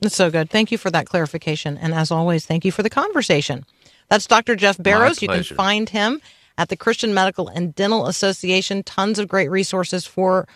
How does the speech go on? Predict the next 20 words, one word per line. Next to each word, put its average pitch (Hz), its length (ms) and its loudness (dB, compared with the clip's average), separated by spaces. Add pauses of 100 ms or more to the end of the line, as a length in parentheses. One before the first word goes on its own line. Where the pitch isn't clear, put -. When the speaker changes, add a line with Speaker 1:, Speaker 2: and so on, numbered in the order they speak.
(200)
Speaker 1:
for 214 220 2
you 208 160 0
there, 202 220 2
C 226 340 0
M 202 200 0
D 196 220 0
A 190 300 2 (120)
dot 165 300 0
O 143 160 -2
R 147 180 -2
G. 156 400 -6 (360)
You're 170 180 2
listening, 190 520 2
uh, 151 280 -4
to 180 100 -2
Mornings 190 380 0
with 175 140 -8
Carmen. 240 400 0 (260)
We're 294 120 2
gonna 190 240 2